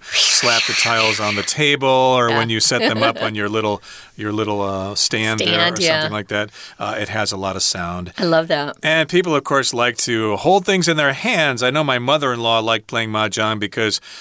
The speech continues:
Speaker 1: uh, she had, like, uh, some difficulty using her fingers.
Speaker 2: Uh-huh.
Speaker 1: So it gave her some practice in grabbing the tiles and
Speaker 2: Oh, that's
Speaker 1: feeling
Speaker 2: good.
Speaker 1: them and setting
Speaker 2: Uh-huh.
Speaker 1: them up and stuff like that. So, uh, I have a feeling that this particular game would be of very little interest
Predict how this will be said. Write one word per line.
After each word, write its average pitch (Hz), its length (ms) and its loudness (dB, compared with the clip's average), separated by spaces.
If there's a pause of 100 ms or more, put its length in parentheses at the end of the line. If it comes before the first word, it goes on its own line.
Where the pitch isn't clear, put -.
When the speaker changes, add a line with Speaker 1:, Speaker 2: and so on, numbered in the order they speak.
(240)
Speaker 1:
uh, 135 180 2
she 143 200 0
had, 131 260 -2
like, 113 320 0
uh, 107 480 0
some 107 320 -4
difficulty 120 520 -2
using 107 300 -4
her 95 100 -8
fingers. 190 520 -2
Speaker 2:
Uh-huh. 226 140 -2
Speaker 1:
So 120 200 0
it 113 160 -10
gave 123 220 0
her 123 80 -4
some 107 180 -6
practice 120 500 -2
in 98 160 -6 (280)
grabbing 110 320 -2
the 110 140 -6
tiles 107 680 -2
and 101 220 -6
Speaker 2:
Oh, 208 80 -4
that's 208 180 -8
Speaker 1:
feeling 131 300 0
Speaker 2:
good. 120 60 -4
Speaker 1:
them 120 320 0
and 110 120 -4
setting 123 260 0
Speaker 2:
Uh-huh. 110 80 -4
Speaker 1:
them 107 120 -4
up 104 140 -2
and 98 100 -8
stuff - 260 -4
like 95 180 -8
that. 92 200 -6
So, 90 220 -6 (360)
uh, 135 360 2
I 147 160 0
have 160 180 0
a 143 80 2
feeling 151 400 -2
that 117 140 -2
this 127 180 0
particular 117 540 -4
game 107 320 -2
would 101 120 -4
be 101 140 -2
of 98 120 -2
very 147 460 0
little 170 320 2
interest 151 520 -2